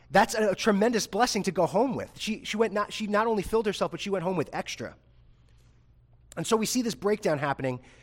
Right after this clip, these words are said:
Chapter one focusing, it's, it's been tracking with wonder how God uses providence to set his plan in motion. And chapter two has been this blossoming of redemption, this, this start, that we're starting to see a sapling form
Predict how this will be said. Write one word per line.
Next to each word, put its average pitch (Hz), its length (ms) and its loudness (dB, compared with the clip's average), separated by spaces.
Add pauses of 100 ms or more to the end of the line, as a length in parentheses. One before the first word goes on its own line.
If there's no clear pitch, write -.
(260)
Chapter 202 320 2
one 208 240 2
focusing, 196 560 0 (200)
it's, - 140 -10
it's - 200 -4
been 170 120 -4
tracking 208 420 0
with 170 160 -6
wonder 160 440 0
how 147 160 -2
God 160 340 0
uses 160 240 -6
providence 156 540 0
to 147 80 -10
set 151 200 -2
his 143 100 -8
plan 139 280 -4
in 123 100 -4
motion. 123 420 -6 (720)
And 147 100 -6
chapter 220 260 0
two 196 460 -2 (320)
has 175 160 -2
been 202 200 4
this 180 120 -2
blossoming 185 680 0
of 139 120 0
redemption, 143 580 -2 (200)
this, 165 180 -4
this 180 160 -4
start, - 540 0
that 160 100 -6
we're 160 80 -4
starting 220 280 -4
to 185 80 -8
see 185 180 -2
a - 20 -2
sapling 180 560 -2
form 139 480 -4